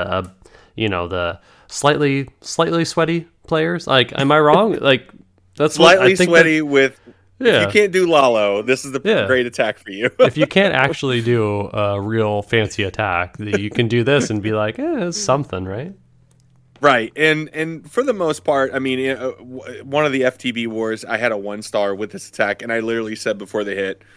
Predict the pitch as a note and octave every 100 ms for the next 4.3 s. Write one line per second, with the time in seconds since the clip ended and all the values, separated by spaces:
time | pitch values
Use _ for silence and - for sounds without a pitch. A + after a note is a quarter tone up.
0 | _ _ _ _ - C3 A2+ A2+ G#2+ -
1 | A2 G#2 A2+ A2 A2+ A2 G#2 G2+ G2 G#2+
2 | - A#2 A2+ A2+ B2+ A#2+ A#2+ A2 G#2+ F#2+
3 | F#2 F2+ - - _ _ _ _ G#2+ G#2
4 | G2+ G2+ G2